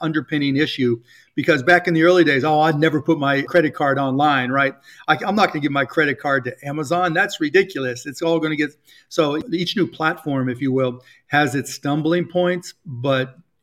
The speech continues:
L L Ms have just blown all that out of the water.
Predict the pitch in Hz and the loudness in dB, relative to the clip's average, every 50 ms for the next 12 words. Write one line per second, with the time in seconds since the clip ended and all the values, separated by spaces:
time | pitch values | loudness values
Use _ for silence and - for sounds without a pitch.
0 | - - _ - 175 160 156 156 143 135 139 147 151 143 135 131 127 117 123 139 | -20 -20 _ -4 0 2 2 2 2 2 2 2 2 2 2 0 -2 -2 -2 -4
1 | 127 110 131 135 135 117 120 - - - _ _ _ _ _ _ _ _ - 123 | -4 -4 -2 -2 -2 -2 -4 -8 -18 -20 _ _ _ _ _ _ _ _ -20 -18
2 | 113 - - 147 143 135 135 127 123 123 120 123 123 120 120 120 120 123 110 117 | -14 -6 -4 -2 0 0 0 0 0 0 0 0 0 -2 -2 -4 -4 -4 -6 -6
3 | 110 113 123 120 117 117 - | -6 -4 -6 -6 -6 -8 -12